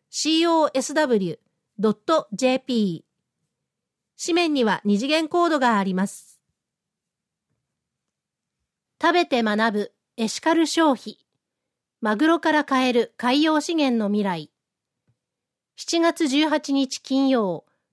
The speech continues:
十八時三十分から二十時。受付十八時から。会場、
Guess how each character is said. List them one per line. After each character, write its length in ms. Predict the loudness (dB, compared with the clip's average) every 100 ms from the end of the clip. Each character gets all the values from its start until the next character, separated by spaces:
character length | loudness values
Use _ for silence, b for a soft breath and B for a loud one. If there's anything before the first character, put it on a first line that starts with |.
| _
十 180 | -2 0
八 260 | 2 0 0
時 140 | -2
三 220 | 0 0
十 100 | 2
分 300 | -2 0 0
か 120 | 0 -2
ら 120 | 0
二 160 | -2
十 240 | 0 0 -2
時。 200 | -6 -18 _ _ _ _ _
受 200 | -6 -4 -4
付 240 | -2 -4
十 200 | 0 0
八 240 | 0 -2
時 100 | -6
か 120 | -4 -6
ら。 140 | -8 _ _ _ _ _ _ _ _ _ _ _
会 280 | -2 0 2
場、 420 | 2 2 0